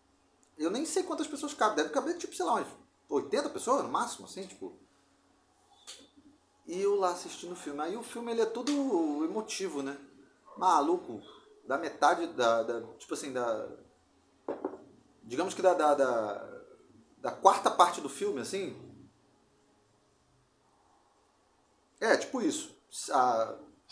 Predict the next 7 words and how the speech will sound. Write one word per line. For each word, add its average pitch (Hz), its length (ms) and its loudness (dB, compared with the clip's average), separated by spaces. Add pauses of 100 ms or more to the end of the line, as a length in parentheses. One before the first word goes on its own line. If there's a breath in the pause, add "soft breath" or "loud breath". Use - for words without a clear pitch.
(1800 loud breath)
metade 175 380 4
do 175 60 -6
filme, 202 260 -2
a - 40 0
quarta 214 280 4
parte 190 280 2
dele. 190 320 2